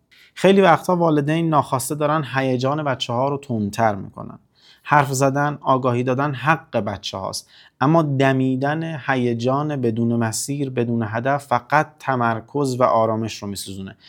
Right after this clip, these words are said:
شاید لازم باشه اینجا هم یه گفتگوی جدی شکل بگیره. جمع‌بندی همهٔ این حرفایی که زدم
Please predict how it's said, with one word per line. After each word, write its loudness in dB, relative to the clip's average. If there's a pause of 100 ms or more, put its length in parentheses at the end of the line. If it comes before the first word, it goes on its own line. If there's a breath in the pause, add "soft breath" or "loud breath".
(180 loud breath)
شاید 4
لازم 4
باشه 0 (120)
اینجا 4
هم -2
یه -2
گفتگوی -2
جدی 0
شکل -6
بگیره. -8 (300 loud breath)
جمع‌بندی 4
همهٔ 0
این 2
حرفایی 0
که 0
زدم -2